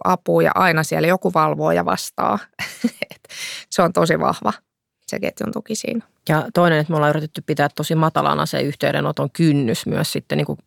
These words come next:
Speaker 2: ö, meidän ketjujohtoon päin, että, että ollaan sanottukin, että tyhmiä kysymyksiä alussa ei ole,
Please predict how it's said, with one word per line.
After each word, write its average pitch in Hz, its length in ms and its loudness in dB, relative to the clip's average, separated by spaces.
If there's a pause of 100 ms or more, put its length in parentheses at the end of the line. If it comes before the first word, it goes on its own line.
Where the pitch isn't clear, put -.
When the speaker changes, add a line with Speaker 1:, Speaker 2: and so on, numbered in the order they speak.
(140)
Speaker 2:
ö, - 60 -16 (320)
meidän 147 180 2
ketjujohtoon 147 760 0
päin, - 260 -2
että, - 260 -8 (160)
että 180 300 -12 (260)
ollaan 147 180 0
sanottukin, 147 440 -2
että - 80 -10
tyhmiä 151 340 0
kysymyksiä 139 540 -2
alussa 151 340 0
ei 151 220 2
ole, 151 300 0